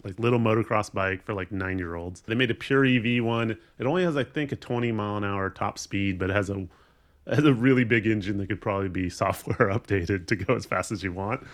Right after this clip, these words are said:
But there's a lot of, like, YouTube videos. I think it kinda came out in the last few weeks. You can only buy it, you can't buy it online. You have to go to a Honda dealer. I think it's only two thousand bucks, but it is tiny. And so <laughs> there's a bunch of, like, two hundred pound adults on YouTube <laughs> riding it around.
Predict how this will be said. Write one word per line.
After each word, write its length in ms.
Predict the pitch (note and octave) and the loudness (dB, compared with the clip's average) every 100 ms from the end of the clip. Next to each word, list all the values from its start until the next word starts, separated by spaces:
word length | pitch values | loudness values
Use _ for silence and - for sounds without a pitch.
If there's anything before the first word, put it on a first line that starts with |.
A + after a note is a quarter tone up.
| - - - - | -20 -20 -12 6
But 140 | D3 | 8
there's 180 | D3 D3+ | 10 10
a 40 | |
lot 200 | D3+ D3+ | 10 10
of, 100 | C#3+ | 8
like, 160 | B2 A#2+ | 4 2
YouTube 420 | A#2+ B2+ D#3 B2+ | -2 2 2 2
videos. 360 | A2+ A2+ G#2+ G#2 | 2 4 4 4
I 60 | |
think 160 | A#2 C#3 | 0 -2
it 140 | D3 | -4
kinda 180 | - C3+ | 0 -2
came 300 | - B2 A#2 | 0 -2 0
out 80 | G#2 | 0
in 80 | A2 | 0
the 60 | |
last 200 | G#2 G2+ | -2 -4
few 140 | - G#2+ | 0 0
weeks. 340 | G#2 G2+ - - _ _ | 2 0 -8 -20 _ _
You 100 | - | -8
can 120 | A2+ C#3+ | -2 2
only 220 | D3 D#3+ | 6 6
buy 220 | C#3+ C#3+ | 8 6
it, 60 | C3+ | 4
you 60 | |
can't 200 | - D#3 | 0 2
buy 140 | D#3 D3 | 4 4
it 60 | |
online. 420 | C#3+ C3 A#2+ A#2 | 4 2 -2 -2
You 100 | A2+ | -2
have 140 | G#2+ A2+ | -4 -4
to 60 | |
go 100 | B2 | -4
to 80 | A#2+ | 0
a 80 | A#2+ | 0
Honda 240 | A2 A2 | 0 -2
dealer. 280 | G2+ G#2 G#2 | -2 -2 -2
I 100 | G#2 | -4
think 220 | - B2+ | -6 -4
it's 120 | B2+ A#2+ | -4 -4
only 160 | G#2+ | -6
two 180 | - A2+ | -6 -6
thousand 360 | G#2+ G#2+ G2 G2 | -4 -4 -4 -2
bucks, 460 | F#2+ F#2+ - - _ | -2 -2 -6 -20 _
but 160 | C#3+ | 6
it 80 | D3 | 8
is 320 | D3+ B2+ G2+ - - | 8 8 4 -4 -2
tiny. 440 | C3+ G#2+ G2 G#2 | 2 2 0 -4
And 180 | A2+ G#2+ | -4 -2
so 180 | - A2+ | 0 4
<laughs> 0 | |
there's 240 | B2+ - | 4 4
a 80 | D#3+ | 0
bunch 220 | A2+ B2+ | 2 2
of, 100 | C#3 | 4
like, 280 | A#2+ G#2+ - | 4 4 2
two 120 | - | 2
hundred 240 | D3+ C3 A2+ | 6 6 4
pound 220 | A#2+ A#2+ | 4 4
adults 500 | G#2+ G#2 G#2 - - - - - | 4 4 2 0 -12 -20 -20 -8
on 140 | A2 A2 | -4 0
YouTube 460 | A2 G2+ A2+ G#2+ | 0 2 2 2
<laughs> 0 | |
riding 320 | G2+ A#2 - | 4 4 6
it 80 | A#2+ | 4
around. 500 | A2 G2+ F#2+ G2+ C3 | 4 2 2 2 0